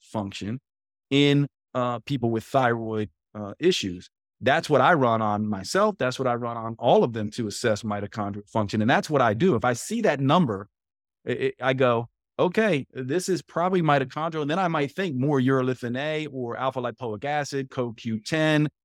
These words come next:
um, you know, um, uh, myo-inositol, N A D H, all these compounds that are really, you know, working to,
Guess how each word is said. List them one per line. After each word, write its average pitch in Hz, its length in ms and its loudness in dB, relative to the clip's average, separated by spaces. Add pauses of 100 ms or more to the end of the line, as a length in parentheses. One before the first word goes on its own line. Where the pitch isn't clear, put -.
(120)
um, 117 400 -2 (200)
you 123 100 -4
know, 107 240 -4
um, 104 380 -10 (840)
uh, 101 220 2 (220)
myo-inositol, 143 1160 4 (280)
N 143 120 4
A 120 100 2
D 110 180 -2
H, 143 320 0
all 127 180 -2
these 139 160 -6
compounds 127 540 -4
that 120 80 -4
are 107 80 -6
really, 123 480 0
you 120 80 -10
know, 113 100 -8
working 110 480 -4
to, 104 320 -6